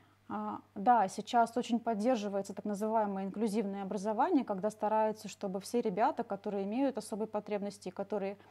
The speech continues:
их не имеют, были максимально,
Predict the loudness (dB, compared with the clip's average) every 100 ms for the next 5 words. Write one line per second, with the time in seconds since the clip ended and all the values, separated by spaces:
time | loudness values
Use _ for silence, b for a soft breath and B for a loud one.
0 | B B -8 -6 -2 0 4 6 6 2
1 | 0 -2 -10 -8 2 4 4 2 -2 -2
2 | 2 2 2 -2